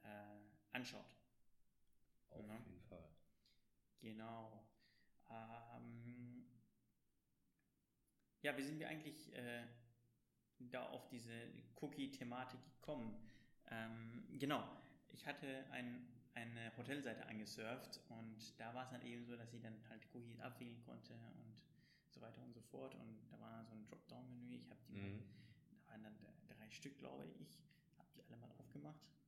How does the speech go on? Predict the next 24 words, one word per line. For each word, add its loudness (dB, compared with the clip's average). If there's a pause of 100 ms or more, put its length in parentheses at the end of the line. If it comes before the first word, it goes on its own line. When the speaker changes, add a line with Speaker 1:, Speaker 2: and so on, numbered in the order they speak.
(180)
Speaker 1:
Dann -6
musste -4
ich -10
so -4 (240)
gefühlt -2
zwei 0
Minuten 0
scrollen, 2 (640)
Speaker 2:
Ja. 2
Speaker 1:
bis 2
ich -2
dann 0 (220)
ganz 2
unten 2
angekommen 4
bin. 4 (480)
Äh, -2
das -4
ist -4
ja -2
auch -2
nicht -2
im 2
Sinne -2